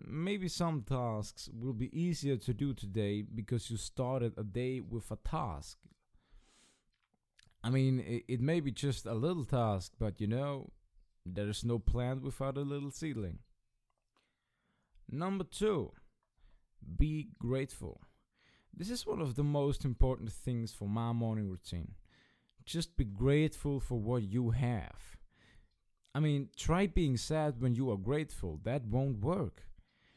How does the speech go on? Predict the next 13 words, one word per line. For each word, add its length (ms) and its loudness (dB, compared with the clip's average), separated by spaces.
Appreciate 720 6
the 60 0
things 560 0
you 100 2
have 400 0
in 140 0
your 140 2
life 500 0
because 360 2
there 260 6
are 260 4
a 60 4
lot 460 2